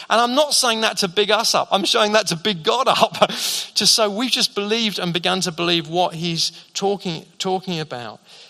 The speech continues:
You know, that, that, uh, that, and it, and it becomes, when we start to think like this, it can invade all of our spaces, all the different things that we do. So one of the, one of the things that we shifted was in Alpha, for example, we always have a moment, a time where we pray for the sick and we,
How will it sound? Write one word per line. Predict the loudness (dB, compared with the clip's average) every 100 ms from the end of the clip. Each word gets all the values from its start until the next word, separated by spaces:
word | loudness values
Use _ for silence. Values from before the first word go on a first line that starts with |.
| -2
You | 0
know, | 2
that, | 0 -2 0
that, | 0 -2 -8
uh, | -8 -2
that, | -2 0
and | -4
it, | -6 -4
and | -4
it | -2
becomes, | -6 -4 -4 -2
when | -2
we | 0
start | 0 -2
to | -4
think | -4 -4 -2
like | -2
this, | 0 0
it | -2
can | -2
invade | -2 0 0 0 -4
all | -2 0
of | 0
our | 0 0
spaces, | -2 -2 -4 0 -2 -2 -4 -4
all | -2 -2
the | -2
different | -4 -4 -8
things | -6 -4 -4
that | -4
we | -6 -8
do. | -4 -2 -4 -6 -18 -14 0
So | 0
one | 2 2
of |
the, | 2
one | 2 2
of | 0
the |
things | -2 -4 -2
that | -4
we | -2
shifted | 0 -2 -2 -6 -4
was | -4
in | -2 0
Alpha, | 0 0 -4
for | -6 -6
example, | -4 -4 -4 -6 -10 -10 -6
we | -4 -2
always | -4 0 0 0
have | -2
a | 0
moment, | 2 2 2 -4 -4
a | -6
time | -4 -2 -2
where | -2
we | -6
pray | -6 -4 -4
for | -6
the | -4
sick | -4 -4 -6
and | -6 -4
we, | -4